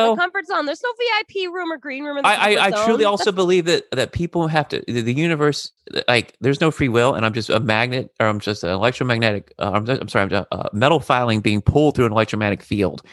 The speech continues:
Speaker 1: and there's just nothing I can do about it but just watch.
Speaker 2: <laughs>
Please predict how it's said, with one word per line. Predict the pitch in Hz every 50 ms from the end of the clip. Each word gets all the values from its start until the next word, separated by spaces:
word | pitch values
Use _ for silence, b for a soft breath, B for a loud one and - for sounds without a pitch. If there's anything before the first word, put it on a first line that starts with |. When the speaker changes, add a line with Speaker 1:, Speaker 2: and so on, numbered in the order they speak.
| B B B
Speaker 1:
and | 120 123
there's | 135 170
just | 190 220
nothing | 233 233 214 185
I | 156 147
can | 147 117
do | 101 127 151
about | 151 107 107 98 107 104
it | -
but | 113 113
just | - 98 - - 98 98 302
watch. | - 92 - 339 330 - - -
Speaker 2:
<laughs> | 440 - - - 571